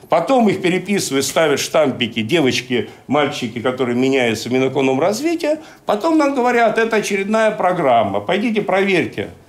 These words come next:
Что девяносто восьмой кризис, дефолт,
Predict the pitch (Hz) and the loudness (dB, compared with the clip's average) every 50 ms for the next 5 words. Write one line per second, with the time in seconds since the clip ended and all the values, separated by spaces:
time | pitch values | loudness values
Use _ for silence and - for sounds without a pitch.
0 | - _ _ _ - - - 160 143 120 101 - - - - 117 175 196 220 233 | -20 _ _ _ -14 -6 -2 0 2 2 0 -2 -6 -10 -6 -2 0 2 2 2
1 | 202 226 202 185 202 202 185 180 175 202 202 175 165 - 165 156 - 170 202 190 | 2 2 2 2 2 2 0 0 0 2 2 2 0 -2 -6 -6 -4 -2 -2 -2
2 | 143 107 123 101 - 110 104 160 160 160 - 185 190 185 165 135 - - | -2 -2 -6 -8 -6 -2 -2 0 0 0 0 2 2 2 2 0 -2 -6